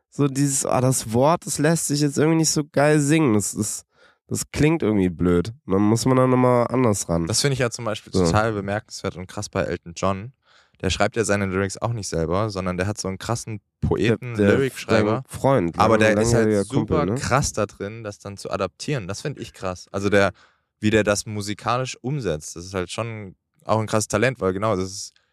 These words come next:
Speaker 2: ja gar nicht so leicht, quasi was Vorgegebenes phonetisch dann musikalisch umzusetzen und dass das dann auch noch geil klingt.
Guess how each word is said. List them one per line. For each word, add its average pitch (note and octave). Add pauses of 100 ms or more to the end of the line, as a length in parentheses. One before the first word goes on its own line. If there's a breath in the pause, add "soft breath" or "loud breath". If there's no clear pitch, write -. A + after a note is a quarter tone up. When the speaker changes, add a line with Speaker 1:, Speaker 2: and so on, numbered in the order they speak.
(120)
Speaker 2:
ja F2+
gar G2
nicht A2+
so G#2
leicht, G2
quasi G2+
was F#2
Vorgegebenes G2+ (120)
phonetisch A2+
dann F#2+
musikalisch G2
umzusetzen F#2
und F2+
dass F#2
das G#2+
dann -
auch F#2+
noch F#2
geil G#2+
klingt. F2